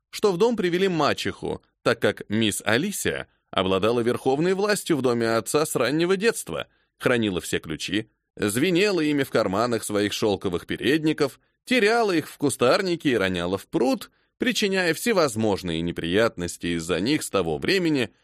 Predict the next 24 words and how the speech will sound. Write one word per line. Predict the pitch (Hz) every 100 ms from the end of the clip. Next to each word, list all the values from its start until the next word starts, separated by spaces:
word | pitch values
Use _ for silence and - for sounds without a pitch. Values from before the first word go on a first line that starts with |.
| _
как | - 240
вступила | - 123 120 156 123
в | 82
отрочество. | 101 95 82 - - - - - _ _ _ _ -
И | 98
по | 98
этой | 85 87
причине | 82 90 - 196 196 151 _
пребывала | 214 220 208 233 220
в | 156
глубоком | 165 147 226 208
убеждении, | 185 147 98 104 107 98
что | 87 -
именно | 98 135 185 214
она | 294 180 85 69 - _
всегда | - 127 92 87 185
вела | 226 220
домашнее | 160 87 73 95 107 104
хозяйство. | 82 87 76 62 - - - - _ _ _ _ _ _ _ _ _ _
Но | - - 262
время | 208 240 226
мисс | 208 208 -
Алисии | 170 190 - 175
кончилось, | 156 151 123 107 95 87 -